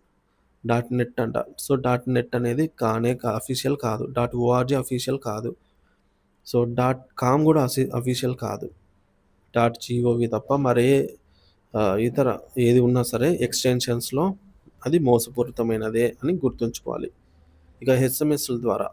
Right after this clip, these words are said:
ఎస్ఎంఎస్లలో కూడా ఇన్కమ్ ట్యాక్స్ లాంటి పేర్లు కనిపించినా నమ్మొద్దు. ఏ లింకును తెరవద్దు. అధికారిక వెబ్‌సైట్‌ను మాత్రమే ఉపయోగించండి.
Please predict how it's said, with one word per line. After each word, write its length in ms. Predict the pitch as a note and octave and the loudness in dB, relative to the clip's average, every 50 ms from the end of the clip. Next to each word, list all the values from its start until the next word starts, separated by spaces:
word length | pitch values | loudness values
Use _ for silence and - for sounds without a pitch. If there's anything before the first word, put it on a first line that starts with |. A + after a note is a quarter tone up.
| _ _ _ | _ _ _
ఎస్ఎంఎస్లలో 680 | A#2+ A#2 - C3+ B2+ C#3 C3 - - C3+ B2+ B2+ B2 A#2+ | -8 -6 -2 0 2 2 0 0 0 0 2 4 2 2
కూడా 200 | - C3+ C#3+ D3 C#3 | 2 2 2 2 2
ఇన్కమ్ 340 | C3 B2 A#2+ - C3+ C3+ B2+ | 2 0 -2 -2 -4 -6 -4
ట్యాక్స్ 280 | C3+ C3 B2 B2 - B2+ | -4 -4 -4 -4 -4 -2
లాంటి 260 | B2 A#2+ A#2 B2 A#2+ A2+ | -2 -2 0 0 -2 -2
పేర్లు 320 | _ - B2+ B2 B2 B2+ | _ 0 0 0 2 0
కనిపించినా 540 | - - A#2 A#2+ A#2 B2 B2 A#2+ - - D#3 D#3 | -2 -2 -4 -4 -4 -6 -6 -8 -6 -6 -4 -4
నమ్మొద్దు. 420 | C#3 A#2+ A2+ A#2 A2+ A2 - G#2+ - | -4 -4 -4 -4 -6 -8 -8 -10 -4
ఏ 120 | A#2 B2 B2+ | -2 0 0
లింకును 360 | B2+ B2+ B2 B2 - C3 D3+ | 0 0 -4 -4 -4 -6 -6
తెరవద్దు. 480 | D#3 - A#2+ - A2 A2+ A#2 - - - _ _ _ _ _ _ _ _ _ _ _ _ _ _ _ _ _ _ _ _ _ _ _ - | -4 -4 -8 -6 -6 -8 -8 -10 -16 -20 _ _ _ _ _ _ _ _ _ _ _ _ _ _ _ _ _ _ _ _ _ _ _ 0
అధికారిక 440 | B2 B2 C#3 C3+ D#3+ D#3 D#3 C#3+ D3 | 2 2 4 4 4 4 4 4 2
వెబ్‌సైట్‌ను 500 | C#3+ C3 A#2+ - - B2 A#2+ - B2+ A#2+ | 2 2 0 0 0 -2 0 0 -2 -2
మాత్రమే 340 | A#2 A2+ A2 - A#2+ B2+ B2 | -2 -2 -2 -2 -2 -2 -2
ఉపయోగించండి. 680 | A2+ A#2 A#2 A#2 A#2 A#2+ B2 A#2 A#2 - A2+ A#2 B2+ | 0 2 0 0 2 0 -2 -6 -6 -6 -4 -2 -2